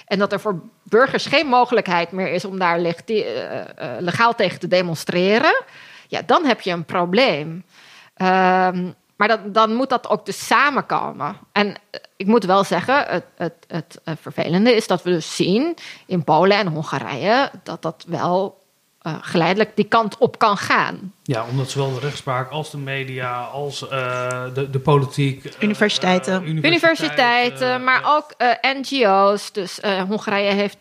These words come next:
Speaker 1: nu, eh, allerlei subsidies onmogelijk gemaakt voor allerlei, eh, maatschappelijke organisaties. Eh, kunsten, eh,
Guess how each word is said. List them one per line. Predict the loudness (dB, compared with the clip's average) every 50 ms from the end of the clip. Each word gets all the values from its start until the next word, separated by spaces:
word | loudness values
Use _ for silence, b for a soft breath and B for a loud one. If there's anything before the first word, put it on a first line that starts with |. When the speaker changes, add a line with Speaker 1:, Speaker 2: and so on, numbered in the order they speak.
| -10 -4
Speaker 1:
nu, | -2 0 0 0 -2
eh, | -2 0 0 2 2 2 2 4 4
allerlei | 4 4 4 2 0
subsidies | 0 -4 -12 -12 -6 -4 -4 -2 -2 -2 -4 -4 -4
onmogelijk | -4 -2 2 4 4 2 2 0 -4 -4 -4
gemaakt | -8 -4 -2 0 2 0 0 -2 -6
voor | -10 -4 -2 0 0 0 0
allerlei, | 0 0 0 2 0 0 2 2 0 0
eh, | -2 0 0 0 0 0 -2
maatschappelijke | -2 -4 -4 -2 -2 -4 -4 -2 -2 0 2
organisaties. | 2 2 0 0 -2 -2 2 4 4 4 4 2 0 -4 -8 -6 -4 -2 -2 -2 -2 -4 -6 -10 -18 -20 B B B B B B B -2
Eh, | 2 4 4 4 4 2 0 -4 _ -2
kunsten, | 0 0 2 0 -2 -4 -6 -4 2 4 4 6 6 6 4 4 4 4
eh, | 4 4 6 6 4